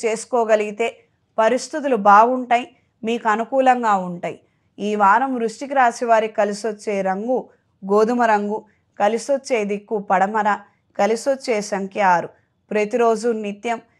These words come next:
గణపతి అష్టోత్తరాన్ని పఠించండి. ఉలువలను నానబెట్టి మరుసటి రోజు గోశాలలో దానంగా ఇవ్వండి. తద్వారా మేలైన ఫలితాలను అందుకోగలుగుతారు.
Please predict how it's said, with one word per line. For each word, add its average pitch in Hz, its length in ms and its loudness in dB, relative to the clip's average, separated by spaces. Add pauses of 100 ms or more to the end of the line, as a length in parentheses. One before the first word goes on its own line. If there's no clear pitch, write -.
(260)
గణపతి 226 400 0
అష్టోత్తరాన్ని 226 720 -2
పఠించండి. 208 840 -6 (380)
ఉలువలను 294 520 2
నానబెట్టి 226 800 2 (300)
మరుసటి 226 560 0
రోజు 233 320 0 (340)
గోశాలలో 254 720 4
దానంగా 220 480 4
ఇవ్వండి. 202 580 0 (460)
తద్వారా 220 540 4
మేలైన 240 500 0
ఫలితాలను 233 580 2
అందుకోగలుగుతారు. 208 920 0